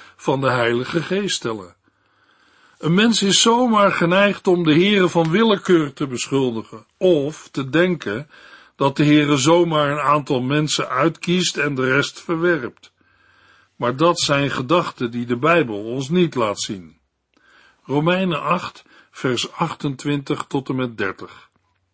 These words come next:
Eén ding weten wij: voor wie hem liefhebben, laat God alles meewerken voor hun bestwil,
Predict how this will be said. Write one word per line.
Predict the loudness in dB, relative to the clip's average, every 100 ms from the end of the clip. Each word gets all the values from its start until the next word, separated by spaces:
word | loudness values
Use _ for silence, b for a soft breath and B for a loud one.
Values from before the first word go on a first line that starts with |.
| _ _
Eén | 0 2 4 2
ding | 0 0 0
weten | 0 0 -4
wij: | -8 -8 -14 _ b b b b b b
voor | 0 2 2
wie | 2 2
hem | 4 2 2 0
liefhebben, | 0 0 2 0 2 2
laat | 2 0
God | -2 -2 -2 -2
alles | 0 2 2 -2
meewerken | 0 2 2 4 2 2 0 -2
voor | 2 2
hun | 2 0
bestwil, | -2 -4 -6 -10 -10 -14